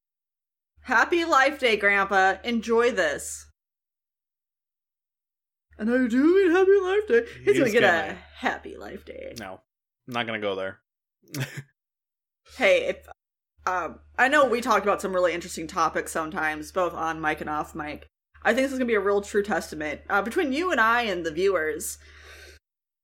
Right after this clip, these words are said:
Speaker 1: it's almost like watching a sex scene with your parents in the room.
Speaker 2: I was about to say, just watching the little intro video, I was like, "Oh boy."
Speaker 1: Oh, it does not do it justice either. Like, I remember seeing that and being like,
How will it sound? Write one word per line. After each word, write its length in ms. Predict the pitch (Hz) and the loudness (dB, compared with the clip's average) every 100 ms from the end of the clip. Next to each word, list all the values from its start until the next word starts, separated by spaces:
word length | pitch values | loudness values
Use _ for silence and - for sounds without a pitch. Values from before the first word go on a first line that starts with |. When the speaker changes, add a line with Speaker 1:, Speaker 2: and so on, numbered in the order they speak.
| _ _ _ _ _ _ | _ _ _ _ _ _
Speaker 1:
it's 120 | 233 - | -16 -2
almost 340 | 269 320 381 359 | 2 4 4 2
like 120 | 247 | 2
watching 300 | 220 190 185 | 2 2 2
a 40 | 175 | 2
sex 280 | 196 147 | 0 -2
scene 160 | - 165 | -4 -6
with 140 | 156 | -6
your 80 | - | -6
parents 340 | 208 160 127 - | -2 -2 -4 -8
in 60 | |
the 100 | 113 | -10
room. 380 | 92 90 101 - - - _ _ _ _ _ _ _ - | -10 -10 -12 -14 -16 -20 _ _ _ _ _ _ _ -2
Speaker 2:
I 80 | |
was 100 | 156 | 0
about 140 | 156 175 | 2 -2
to 40 | |
say, 280 | - 165 120 117 | 0 0 0 -2
just 180 | 131 139 | -6 0
watching 280 | 160 151 147 | 2 2 0
the 260 | 127 120 113 _ _ _ _ _ _ _ _ _ _ _ _ - | 0 0 -2 _ _ _ _ _ _ _ _ _ _ _ _ -14
little 260 | 143 135 131 | -4 -2 0
intro 260 | 131 131 120 | 0 0 0
video, 280 | 117 120 | 0 0
I 40 | 117 | -2
was 120 | 117 | 0
like, 180 | 127 - - | -2 -2 0
"Oh 140 | - | 0
boy." 440 | 175 226 214 95 90 _ _ _ _ _ _ - | 2 2 2 0 -6 _ _ _ _ _ _ 2
Speaker 1:
Oh, 140 | 185 | 2
it 60 | - | 4
does 160 | 208 190 | 2 4
not 160 | 165 | 2
do 120 | 160 | 2
it 80 | 151 | -2
justice 380 | 151 160 160 151 | -2 -4 -4 -8
either. 260 | 165 156 151 | -6 -6 -4
Like, 160 | 170 | -6
I 100 | - 160 359 | -6 -4 0
remember 180 | 415 294 | 2 2
seeing 200 | 302 214 | 0 2
that 100 | 190 | 2
and 60 | 170 | 2
being 100 | 185 | -4
like, 140 | - | -8